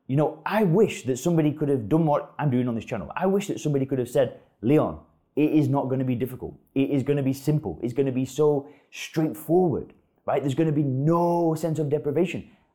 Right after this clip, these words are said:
I wish that somebody could have told me that, because nobody ever did tell me that. But it's the truth, right? It is really not difficult to do this. But because we've been told from day one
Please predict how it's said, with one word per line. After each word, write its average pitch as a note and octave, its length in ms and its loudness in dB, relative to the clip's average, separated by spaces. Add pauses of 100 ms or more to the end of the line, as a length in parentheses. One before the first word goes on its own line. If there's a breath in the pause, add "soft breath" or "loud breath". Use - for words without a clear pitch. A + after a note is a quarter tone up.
(140)
I G#3+ 120 -2
wish G3+ 240 0
that C3+ 120 -4
somebody C#3+ 280 -2
could C3+ 140 -2
have A#2+ 100 -4
told E3+ 200 0
me B2+ 80 -2
that, C#2+ 160 -14 (160)
because E3+ 220 6
nobody G3+ 360 4
ever E3+ 120 0
did D#3+ 220 0
tell C3+ 120 -6
me E2+ 140 -12
that. - 200 -14 (140)
But C#3+ 200 4
it's D#3+ 120 0
the D3+ 100 -2
truth, - 460 -4 (100)
right? - 200 0
It D3+ 140 4
is D#3+ 120 2
really F3 440 4
not C#3+ 320 -2
difficult G3 440 -2 (300)
to A2+ 80 -4
do C#3 180 2
this. - 340 -4 (100)
But D3 160 4
because F3+ 640 2
we've C3+ 160 2
been C#3 160 0
told C3+ 240 -2
from B2+ 160 -4
day A#2+ 140 0
one G2+ 340 -4